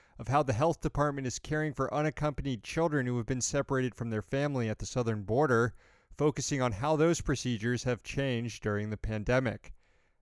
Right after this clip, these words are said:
The oversight actions were initiated by a congressional request from the House Ways and Means Committee.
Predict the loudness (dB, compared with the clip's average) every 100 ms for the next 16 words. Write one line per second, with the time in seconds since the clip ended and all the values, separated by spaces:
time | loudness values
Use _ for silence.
0 | _ 2 2 4 2 2 4 2 2 -2
1 | -2 -2 0 0 0 0 0 -2 -2 -2
2 | -4 -4 0 0 0 -2 0 0 0 0
3 | 0 -2 -4 -4 -2 -2 -4 -4 -4 -4
4 | -6 -4 -4 -4 -4 -2 0 -2